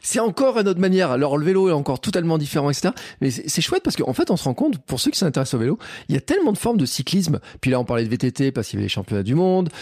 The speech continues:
Euh, on a parlé un peu de Tour de France. On pourrait parler de, de plein de disciplines entre la piste, euh, entre ceux qui font de l'endurance, de l'ultra-endurance, et cetera.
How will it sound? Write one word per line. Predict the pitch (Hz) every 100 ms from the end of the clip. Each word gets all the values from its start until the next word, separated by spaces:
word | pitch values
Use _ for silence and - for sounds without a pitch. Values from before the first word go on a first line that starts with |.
| - -
Euh, | 127 120 110 110 107
on | 113 117
a |
parlé | 113 113
un | 107
peu | 107
de |
Tour | 101 120
de |
France. | 160 170 175 175
On | 127
pourrait | 110 113
parler | - 107 113 120
de, | 107 104 104 82
de | 113
plein | - 208 202
de | 127
disciplines | 113 131 - 127 147 147
entre | 127 - 110
la | 104 104
piste, | - 135 139 143 -
euh, | 107 101
entre | 101 110
ceux | 104 127
qui | -
font | 104
de | 98
l'endurance, | 113 131 135 147 151
de | 101
l'ultra-endurance, | 95 117 151 - 127 127 127 139 151 147 139
et | 110
cetera. | 110 143 170